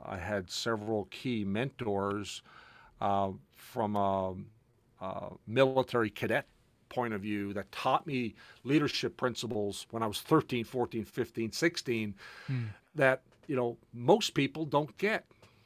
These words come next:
Speaker 1: Most people don't get that, and they've gotta learn that later. And so I learned it early, and it just be-, you know, w-, without realizing it,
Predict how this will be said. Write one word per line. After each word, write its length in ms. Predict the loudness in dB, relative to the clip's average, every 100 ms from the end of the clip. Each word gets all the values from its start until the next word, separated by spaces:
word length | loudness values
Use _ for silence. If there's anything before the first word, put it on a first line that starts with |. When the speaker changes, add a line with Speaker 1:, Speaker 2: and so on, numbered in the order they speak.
| _ _ _ _ -8
Speaker 1:
Most 260 | 0 0 0
people 220 | -2 -2
don't 240 | -2 -2 2
get 260 | 0 2
that, 220 | 0 0
and 80 | 0
they've 160 | -2 0
gotta 320 | 2 4 2
learn 400 | 2 2 2 4
that 180 | 2 2
later. 500 | 0 0 2 0 -2
And 180 | -4 -8 -16 -18 4
so 120 | 8
I 80 | 10
learned 300 | 10 8 8
it 80 |
early, 420 | 8 8 10 10 8
and 80 |
it 60 | 4
just 180 | -4 -8
be-, 100 | -12 _ _ _ _ _ _ _ -10
you 80 |
know, 120 | -8 -8
w-, 280 | -4 -6 0
without 460 | 0 4 6 6 4
realizing 880 | -2 2 4 6 6 6 2 -6 -8
it, 220 | -6 -8